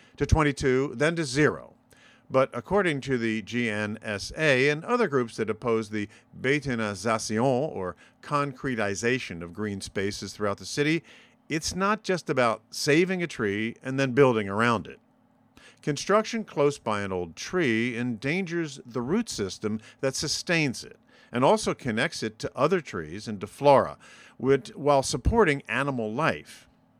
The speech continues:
Stressing a root system can spell death to an old tree, then another, then another. These old trees must be preserved because they are exponentially better than young trees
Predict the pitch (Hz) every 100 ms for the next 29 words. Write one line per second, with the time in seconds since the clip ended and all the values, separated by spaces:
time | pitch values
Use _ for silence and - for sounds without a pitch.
0 | _ - - - 214 214 170 117 113 220
1 | - 120 107 127 123 135 - 175 170 135
2 | 151 202 190 - 107 95 90 78 - 90
3 | 80 - _ _ 120 147 147 131 120 117
4 | 135 - - - 113 165 202 185 202 117
5 | - _ _ _ _ _ - 143 180 185
6 | 156 156 131 151 190 - 196 - 180 147
7 | 156 156 151 - 151 135 131 135 - 208
8 | - - 147 143 139 110 87 76 135 104
9 | 80 85 90 107 147 143 - 123 123 113